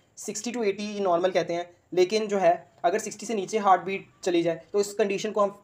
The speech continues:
पैथोफिजियोलॉजिकल टर्म कहते हैं, और उसको कहते हैं हम ब्रेडिकार्डिया, ठीक है। और अगर एटी से ऊपर, above चले जाए, हार्ट बीट क्रॉस कर जाए, तो उस कंडीशन को हम कहते हैं ट्रैकिकार्डिया, ठीक है। तो ये बात याद रखनी है, एमसीक्यू से रिलेटेड है। इसके अलावा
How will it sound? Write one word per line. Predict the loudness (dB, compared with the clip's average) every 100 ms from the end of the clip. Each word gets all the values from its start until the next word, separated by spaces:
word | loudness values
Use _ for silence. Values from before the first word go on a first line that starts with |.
| _
पैथोफिजियोलॉजिकल | 0 2 0 2 2 0 0
टर्म | 0 -2
कहते | -4 -4
हैं, | -4
और | -4
उसको | -4 -6
कहते | -4 -2
हैं |
हम | -2 -4 -14 _ _ _ _ _ _ _ 2
ब्रेडिकार्डिया, | 4 6 6 4 2 -8 -14 -8
ठीक | -2
है। | -2 -2 2
और | 4
अगर | 6 2 -4 -10 _ _ -6
एटी | -4 -4
से | -6
ऊपर, | -2 0 0 2
above | 2 2 0
चले | -2 0
जाए, | 2
हार्ट | 2 2
बीट | 0 0
क्रॉस | 2 2
कर | 2
जाए, | 0 0
तो | 0
उस | 0
कंडीशन | -2 -2 -4
को |
हम | -4
कहते | -4
हैं | 0
ट्रैकिकार्डिया, | 0 0 -2 -4 -8 -18 -12
ठीक | -10
है। | -10 -14 _ _ _
तो | -4
ये | 0
बात | 2 2
याद | 0
रखनी | -2 -2 -2
है, |
एमसीक्यू | -4 -6 -6
से | -4
रिलेटेड | -6 -6 -6
है। | -8 -10 _ _ _ _
इसके | -8 4
अलावा | 8 10 12 12 10